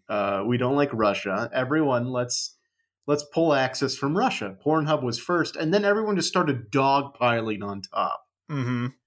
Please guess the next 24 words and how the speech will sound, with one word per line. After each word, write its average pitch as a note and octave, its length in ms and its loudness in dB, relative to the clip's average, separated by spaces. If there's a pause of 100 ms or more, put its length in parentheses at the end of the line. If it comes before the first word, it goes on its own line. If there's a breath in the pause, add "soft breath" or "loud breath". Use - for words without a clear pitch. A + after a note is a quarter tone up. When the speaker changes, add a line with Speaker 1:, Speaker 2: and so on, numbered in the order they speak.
(220)
Speaker 1:
Before E3+ 320 2
you D#3 80 2
knew D#3+ 160 2
it, C#3+ 140 -2
Twitch F3 480 -2
and D#3+ 120 0
OnlyFans B2+ 1200 0 (100)
also E3+ 480 2
blocked G#2+ 480 -2 (420)
Russia A#2+ 400 0
access. G#2+ 840 -2 (840)
Uh, A2+ 400 2 (340)
and C#3+ 140 0
just C3+ 180 0
more D3+ 300 4
and C3+ 80 0
more C#3 200 2
sites A#2+ 420 0
just - 180 -4
kept B2 320 2 (600)
piling D3 520 2
on, B2 260 0
piling C3 500 -2
on. G#2 480 -6